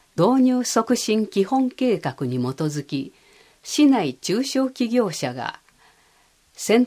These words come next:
端設備等導入計画を策定し、市の認定を受けると、税制支援、固定資産税の軽減措置などの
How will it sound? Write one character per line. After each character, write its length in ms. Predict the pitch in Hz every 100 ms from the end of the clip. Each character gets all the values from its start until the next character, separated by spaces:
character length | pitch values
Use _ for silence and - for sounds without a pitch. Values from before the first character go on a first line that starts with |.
| -
端 240 | 226 214
設 300 | - 220 -
備 140 | 151
等 360 | 151 214 202 143
導 280 | 147 170 254
入 200 | 262 247
計 240 | - 247
画 320 | - 135 - 127
を 100 | 123
策 260 | - 123
定 300 | - 165 156
し、 360 | 151 - 151 156 _ _ _
市 240 | - - 285
の 160 | 185
認 280 | - 151 190
定 300 | 196 220 202
を 160 | 196 180
受 160 | 170
け 100 | 208
る 120 | 185 151
と、 320 | - 117 - _ _ _ _ _
税 260 | 151 190
制 300 | 247 262 254
支 260 | 240 - 220
援、 240 | 131 123 - _ _ _ _ _ _ -
固 160 | 196
定 200 | - 285
資 180 | 269 262
産 300 | - 254 220
税 180 | 143 120
の 140 | 110
軽 260 | - 151 208
減 180 | 196 196
措 180 | 190 202
置 180 | -
な 180 | 139 151
ど 120 | 156
の 240 | 131 117